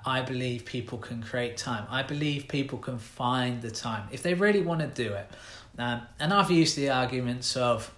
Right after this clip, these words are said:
you know, if you're really into T V, watching T V and Netflix,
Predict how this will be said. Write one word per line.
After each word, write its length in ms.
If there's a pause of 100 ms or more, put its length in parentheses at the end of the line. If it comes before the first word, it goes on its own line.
(800)
you 140
know, 160
if 220
you're 140
really 280
into 580 (320)
T 280
V, 200
watching 380
T 240
V 260
and 220
Netflix, 640